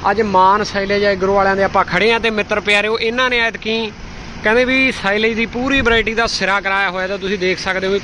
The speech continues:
ਪੂਰੀ ਫੈਕਟਰੀ 'ਚ ਬਸ ਉਹ ਥੋੜ੍ਹੀਆਂ ਜਿਹੀਆਂ ਗੱਠਾਂ ਰਹਿ ਗਈਆਂ ਤੇ ਪਹਿਲਾਂ ਪਹਿਲਾਂ ਨਾ ਉਹ ਚੁਬਾਰੇ ਜਿੱਡਾ ਜਿੱਡਾ ਉੱਚੇ ਇਹਨਾਂ ਨੇ ਢੇਰ ਲਾਤੇ ਸੀਗੇ ਇੱਥੇ ਗੱਠਾਂ ਇਕੱਠੀਆਂ ਕਰ ਕਰਕੇ। ਤੇ ਸੱਜਣਾ ਨੇ ਇਹਨਾਂ ਨੇ ਸਾਰਾ ਮਟੀਰੀਅਲ, ਆਹ ਦੇਖੋ ਵੀ,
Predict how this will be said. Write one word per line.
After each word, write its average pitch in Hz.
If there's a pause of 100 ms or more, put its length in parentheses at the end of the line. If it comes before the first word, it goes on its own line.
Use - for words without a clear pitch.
ਪੂਰੀ 247
ਫੈਕਟਰੀ 202
'ਚ 202
ਬਸ 202
ਉਹ 254
ਥੋੜ੍ਹੀਆਂ 254
ਜਿਹੀਆਂ 240
ਗੱਠਾਂ 202
ਰਹਿ 175
ਗਈਆਂ 226 (360)
ਤੇ 233
ਪਹਿਲਾਂ 233
ਪਹਿਲਾਂ 247
ਨਾ 262
ਉਹ 285
ਚੁਬਾਰੇ 233
ਜਿੱਡਾ 226
ਜਿੱਡਾ 220 (580)
ਉੱਚੇ 226
ਇਹਨਾਂ 247
ਨੇ 254
ਢੇਰ 240
ਲਾਤੇ 151
ਸੀਗੇ 160 (440)
ਇੱਥੇ 196
ਗੱਠਾਂ 196
ਇਕੱਠੀਆਂ 185
ਕਰ 160
ਕਰਕੇ। 151
ਤੇ 175
ਸੱਜਣਾ 202
ਨੇ 240
ਇਹਨਾਂ 262
ਨੇ 269
ਸਾਰਾ 277
ਮਟੀਰੀਅਲ, 247
ਆਹ 208
ਦੇਖੋ 185
ਵੀ, 151